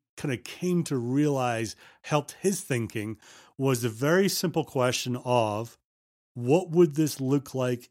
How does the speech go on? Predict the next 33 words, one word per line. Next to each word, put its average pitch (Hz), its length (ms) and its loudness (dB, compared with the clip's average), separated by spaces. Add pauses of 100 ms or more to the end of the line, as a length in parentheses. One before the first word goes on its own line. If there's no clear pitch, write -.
if - 240 -6
it 123 100 -6
were 117 320 -6
easy? 110 560 -10 (1300)
What 170 240 0
would 160 260 0
this 135 240 -4
look 127 320 -2
like 123 380 -8 (140)
if - 220 -8
it 117 100 -12
were 113 240 -8 (140)
easy?" 113 540 -8 (920)
And 165 100 0
it's 175 120 0
such - 320 0
a 214 60 0
simple 202 540 -2
question, 175 580 -8
but, 123 140 -6 (180)
you 147 80 0
know, 143 40 2
if 117 100 -4
you 139 80 0
really 214 280 2
embrace 147 580 4
it 104 140 -14 (500)
and 123 100 -4
you 123 100 0
really 180 200 4
think 139 400 -2
deeply 147 360 0
about, 117 480 -4